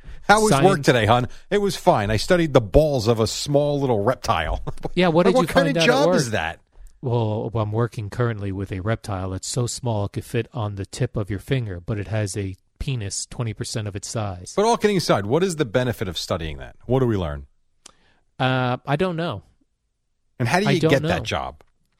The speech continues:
Speaker 2: I guess because we feel like we, we've learned so much about everything. As soon as something new is discovered, we have to study it.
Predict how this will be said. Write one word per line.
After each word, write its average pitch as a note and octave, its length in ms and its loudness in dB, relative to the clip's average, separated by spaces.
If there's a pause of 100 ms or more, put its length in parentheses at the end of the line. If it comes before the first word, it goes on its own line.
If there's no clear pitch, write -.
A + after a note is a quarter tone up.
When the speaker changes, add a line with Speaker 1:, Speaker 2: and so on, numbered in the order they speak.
(220)
Speaker 2:
I C3 60 2
guess D#3+ 220 0
because D3+ 340 -2
we C3+ 80 -2
feel D3 220 0
like C3 180 -2
we, C#3 160 -4
we've C3 220 -2
learned A#2+ 280 -4
so C3+ 240 -2
much B2 240 -4
about G#2+ 180 -2
everything. B2 460 -4
As A2 80 -6
soon C3 200 -6
as B2 100 -4
something A#2 540 -8
new A#2 160 -4
is A2 100 -4
discovered, A#2 560 -6
we A2+ 160 -4
have G#2 160 -6
to A2 100 -16
study G#2 420 -12
it. - 80 -20